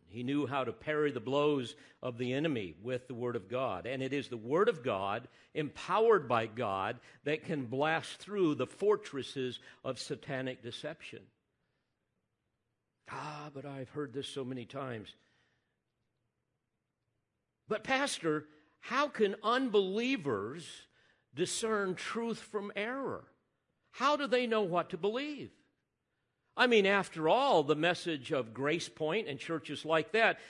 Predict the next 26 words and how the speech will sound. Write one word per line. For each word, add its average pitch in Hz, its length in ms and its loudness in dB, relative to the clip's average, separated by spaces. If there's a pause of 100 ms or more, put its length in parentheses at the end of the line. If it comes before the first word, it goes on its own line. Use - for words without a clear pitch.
(100)
is 190 200 4
far 277 640 6
more 170 240 4
appealing 143 720 -2 (1200)
than 131 260 0
the 117 60 -4
message 123 380 -6
at 120 100 -16
Calvary 110 320 -8
Bible 156 300 -2
Church. - 560 -10 (720)
Well, 220 160 -4
yeah, 262 300 -2 (240)
they're 127 100 -12
two 151 200 -6
different 143 280 -4
gospels, 202 460 -6 (920)
talking 139 280 -4
about 147 280 0
two 175 160 -6
different 165 280 -4
Jesus. 160 540 -6
One 135 340 -6
saves, 185 420 -4
one 143 320 -6
damns. 226 580 -6